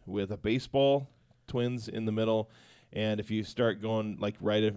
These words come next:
right ahead of it, number nineteen, Oakland Athletics, Oakland Athletics, and then it has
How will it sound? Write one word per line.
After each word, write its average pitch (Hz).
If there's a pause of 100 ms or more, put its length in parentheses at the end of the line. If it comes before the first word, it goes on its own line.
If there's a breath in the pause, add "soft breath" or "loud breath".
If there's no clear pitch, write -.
right 104
ahead 104
of 104
it, 95
number 101
nineteen, 104
Oakland 101
Athletics, 98
Oakland 101 (580)
Athletics, 98
and 98
then 92
it 101
has 98